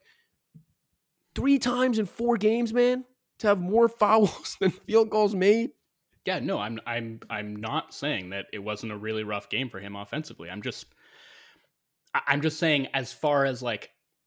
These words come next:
Speaker 2: do his teammates respect him? You know, like, is he a, a, a strong voice and a leader in the locker room? I really can't speak to that.
Speaker 1: Right.
Speaker 2: And I, I can speak to what I'm seeing on the court, which is that he's way too passive sometimes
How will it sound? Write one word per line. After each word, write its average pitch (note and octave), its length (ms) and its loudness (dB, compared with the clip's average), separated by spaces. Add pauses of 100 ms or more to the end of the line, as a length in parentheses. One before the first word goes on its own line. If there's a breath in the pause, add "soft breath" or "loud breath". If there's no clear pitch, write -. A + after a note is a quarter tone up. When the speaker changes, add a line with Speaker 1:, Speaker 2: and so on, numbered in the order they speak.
(240)
Speaker 2:
do A#2+ 160 -4
his C3+ 200 -2
teammates D#3 440 2
respect A#2+ 640 -6
him? - 460 -10
You A2+ 100 -4
know, G#2+ 180 -4
like, G#2 320 -8
is D3+ 220 0
he C#3+ 320 -6
a, A#2+ 240 0
a, A2+ 40 -6
a G#2 260 -10 (120)
strong B2 440 -6
voice G#2+ 340 -6
and G#2+ 80 -10
a G2 60 -8
leader G#2+ 260 -4
in G2 100 -6
the F#2 60 -12
locker F#2+ 300 -8
room? A2 100 -8
I A#2 60 -2
really D#3 260 2
can't B2 240 -6
speak - 260 -14
to F#2+ 60 -14
that. F2+ 220 -10 (340 soft breath)
Speaker 1:
Right. E3 240 0
Speaker 2:
And G2+ 400 -2 (1120)
I, B2+ 160 2
I B2 80 2
can C3+ 120 -4
speak D#3+ 180 -2
to D#3 80 0
what D3 140 2
I'm C#3+ 80 0
seeing D#3 180 0
on D#3 80 2
the D#3 80 0
court, G#3 220 2
which C3+ 100 0
is B2 80 -2
that B2+ 140 0
he's B2 160 -6
way B2 160 2
too - 120 -4
passive B2 380 -6
sometimes A#2 680 -8